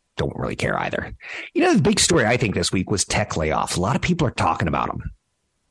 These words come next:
And, "Oh, it's so horrible in tech world." But I looked at the numbers,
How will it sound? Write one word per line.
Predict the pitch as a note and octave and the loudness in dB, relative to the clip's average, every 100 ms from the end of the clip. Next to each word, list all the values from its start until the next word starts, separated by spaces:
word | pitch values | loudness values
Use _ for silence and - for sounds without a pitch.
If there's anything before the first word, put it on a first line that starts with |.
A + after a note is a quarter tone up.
| _ _ - - - _ - | _ _ -20 -20 -20 _ -6
And, | F#2+ F#2+ - | -2 0 2
"Oh, | C3 D#3+ E3 | 4 4 4
it's | - | 4
so | D3 | 2
horrible | B2+ C3+ C3+ A#2+ | 4 2 2 2
in | G2 | 2
tech | G#2+ - | 0 -2
world." | D#2 C#2+ - - | -4 -4 -8 -4
But | C#3+ - - | -4 -4 -2
I | C3 | 2
looked | D#3+ D4+ | 2 2
at | A4 | 0
the | F#3 | 2
numbers, | G#2+ G#2+ B2+ F3 F3+ - | 2 4 4 4 4 2